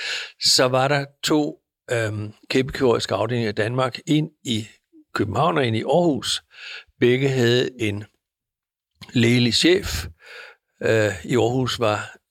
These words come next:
chefen, øh, professor Glan, som også havde en tandlægeuddannelse. I København var chefen professor Husted, som var almen kirurg fra Hjørring, og, øh, professor på Tandlægehøjskolen dengang.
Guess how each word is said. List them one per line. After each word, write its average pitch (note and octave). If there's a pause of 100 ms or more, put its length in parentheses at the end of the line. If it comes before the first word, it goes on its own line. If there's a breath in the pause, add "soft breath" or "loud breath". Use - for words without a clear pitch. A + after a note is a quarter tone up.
chefen, B2 (160)
øh, F#2+
professor F#2+
Glan, D#3+
som B2
også A#2
havde G2+
en G#2
tandlægeuddannelse. C3 (580 loud breath)
I G#2+ (280)
København A#2+
var G2+
chefen A2 (400 loud breath)
professor G#2+
Husted, E3+
som A2+
var G#2
almen G2+
kirurg G#2
fra A#2
Hjørring, F2+ (160)
og, C3+ (600 loud breath)
øh, F#2+ (680)
professor G2+
på G2+
Tandlægehøjskolen F#2
dengang. F2+